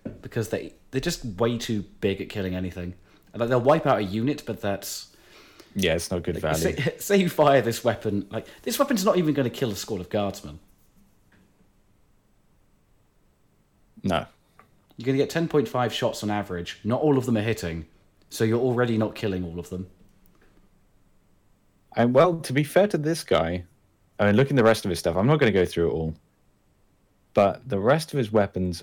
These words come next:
Speaker 2: are pretty jazzy. Okay, wait, wait, wait. The Reaver Volcano Cannon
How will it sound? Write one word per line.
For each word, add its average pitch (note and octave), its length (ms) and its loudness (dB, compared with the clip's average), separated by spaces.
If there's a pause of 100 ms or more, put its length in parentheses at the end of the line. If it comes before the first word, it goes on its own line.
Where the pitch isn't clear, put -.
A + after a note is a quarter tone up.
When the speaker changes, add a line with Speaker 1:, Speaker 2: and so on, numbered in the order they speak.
Speaker 2:
are E2+ 140 -4 (560)
pretty C3+ 640 -4 (540)
jazzy. E2 640 -4 (1200)
Okay, D3 200 6
wait, G2+ 400 6
wait, F2+ 720 6 (440)
wait. A#1 880 -6 (680)
The A2 100 6
Reaver D#3 460 4
Volcano G#2 680 2
Cannon E2 480 -6